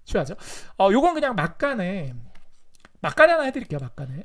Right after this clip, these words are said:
어, 시험에는 안 나오겠지만 스탑하고 또 퀴즈의 차이점을 아시나요?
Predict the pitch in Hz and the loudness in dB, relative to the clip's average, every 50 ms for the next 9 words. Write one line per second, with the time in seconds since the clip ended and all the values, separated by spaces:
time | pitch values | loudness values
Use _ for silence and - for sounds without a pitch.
0 | - - 143 135 - - 202 196 196 151 147 165 156 143 135 123 - - 151 208 | -12 -6 0 2 2 2 2 0 -2 -2 -2 -4 -4 -4 -6 -8 -10 -10 -10 -8
1 | 226 180 127 117 - - - - - - - - - - 415 - 392 - 349 381 | -8 -8 -10 -12 -16 -18 -16 -14 -14 -14 -12 -4 6 6 6 6 8 4 4 4
2 | 311 320 - - 262 - - - 349 359 339 403 392 - 359 311 - 311 311 285 | 4 0 -2 -2 -4 0 2 4 4 4 4 2 2 0 0 0 -2 -2 -2 -2
3 | 170 127 156 147 147 | -2 -2 -4 -6 -6